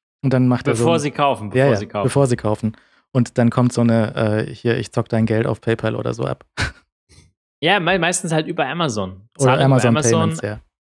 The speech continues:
Speaker 2: aber halt, wenn du da selbst Geld überweist, ist halt wie eine Überweisung,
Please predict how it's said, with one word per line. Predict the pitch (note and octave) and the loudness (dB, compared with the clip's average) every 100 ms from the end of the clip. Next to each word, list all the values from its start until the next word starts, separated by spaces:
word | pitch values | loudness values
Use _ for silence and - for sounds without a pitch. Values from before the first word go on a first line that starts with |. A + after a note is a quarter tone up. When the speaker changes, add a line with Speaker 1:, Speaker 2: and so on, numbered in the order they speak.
| - | -6
Speaker 2:
aber | B2 B2 | -4 -2
halt, | B2 B2 | -2 -2
wenn | B2 | -2
du | A#2+ | 0
da | B2 A#2+ A#2+ A#2+ | 0 2 0 -2
selbst | A#2 B2 D3 - - A2+ - | -2 0 0 -6 -10 -16 -2
Geld | A#2+ C3+ | -2 -2
überweist, | - B2 A#2 B2+ C3 | -2 -2 0 -2 -4
ist | A#2 A2+ | -2 -2
halt | A2 | 0
wie | B2 | -2
eine | C3 | -2
Überweisung, | A2 G#2 G#2+ A2 B2 A2 G#2+ G2 | -2 0 0 0 -2 -2 -2 -4